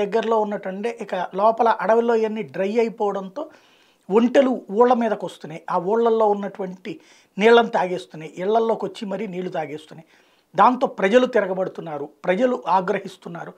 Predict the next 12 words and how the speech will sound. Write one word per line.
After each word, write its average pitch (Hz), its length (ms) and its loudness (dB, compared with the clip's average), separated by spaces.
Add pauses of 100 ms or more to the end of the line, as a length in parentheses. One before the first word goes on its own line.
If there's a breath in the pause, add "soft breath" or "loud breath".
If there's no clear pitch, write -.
(400 soft breath)
ఆ 208 100 6 (120)
ప్రజల్ని 247 420 2
చల్లబరచడం 226 640 0
కోసమని 214 320 -4 (160)
ఒంటెల్ని 233 460 0
చంపేయడానికి, 190 580 -4
అది 220 100 -8 (120)
ఒకటి - 280 -12
కాదు, 202 260 0
రెండు 185 240 -4
కాదు, 190 140 -2 (140)
ఏకంగా 214 300 -6